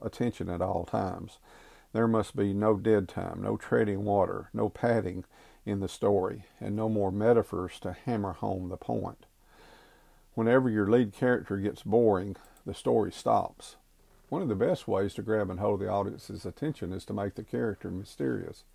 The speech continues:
Show the audience that the character is hiding something. This forces the passive audience member to reach out and actively participate in your story. He says to himself, "That character is hiding something, and I want to find out what it is."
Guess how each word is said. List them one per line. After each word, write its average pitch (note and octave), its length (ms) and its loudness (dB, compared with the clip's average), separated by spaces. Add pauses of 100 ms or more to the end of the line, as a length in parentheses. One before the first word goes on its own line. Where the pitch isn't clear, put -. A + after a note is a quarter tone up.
(480)
Show D#3+ 240 2
the B2 120 2
audience B2 380 0
that G2 160 -6
the G2 80 -12
character C3+ 460 -4
is F2 80 -10
hiding G2 460 -2
something. - 480 -12 (500)
This D3 180 2
forces A2+ 480 2
the - 80 -8
passive A#2+ 460 -2
audience G2 520 0
member F2+ 420 -6 (120)
to - 80 -8
reach B2 300 0
out G#2 180 2
and F#2+ 180 -6
actively F#2+ 680 -4 (200)
participate G2 720 -2
in F#2+ 140 -6
your F2+ 140 -8
story. - 480 0 (440)
He A2 120 -2
says C#3 340 2
to - 120 -2
himself, G2 680 -2 (460)
"That E3 180 0
character - 520 -4
is - 100 -10
hiding C#3 400 -2
something, E2+ 540 -4 (180)
and F2+ 140 -6
I C3 100 0
want G#2+ 220 -2
to - 80 -20
find G#2 280 0
out A2 240 -2
what G#2+ 140 4
it G#2 100 0
is." A2+ 480 -6